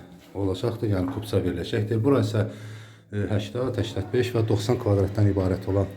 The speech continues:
üç otaqlı mənzildir. Yəni mən, mən birini çəkib göstərirəm, bir-iki ev, e, mənzili çəkib göstərirəm. Lakin, yəni hər bir mərtəbədə artıq, yəni bu cür dediyim ölçülərdə mənzillər var.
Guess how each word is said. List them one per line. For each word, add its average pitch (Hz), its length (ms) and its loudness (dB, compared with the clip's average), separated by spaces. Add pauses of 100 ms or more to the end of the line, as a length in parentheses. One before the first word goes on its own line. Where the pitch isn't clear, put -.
(420)
üç 104 240 -8
otaqlı 98 400 -2 (520)
mənzildir. 110 640 2 (680)
Yəni 104 200 0
mən, 107 180 4
mən 117 240 2
birini 131 300 2 (120)
çəkib 104 380 -2
göstərirəm, 117 580 0 (140)
bir-iki 104 380 -2 (100)
ev, 87 100 -2 (300)
e, 98 100 -2
mənzili 98 480 0
çəkib - 320 -2
göstərirəm. 110 520 2
Lakin, 117 320 2 (560)
yəni 110 200 4
hər 131 200 4
bir 110 120 4
mərtəbədə 107 680 4
artıq, 110 340 -2
yəni 104 220 -2
bu 127 100 -2
cür 127 240 -2 (560)
dediyim 110 480 2
ölçülərdə 107 460 2
mənzillər 107 580 2
var. 87 240 -4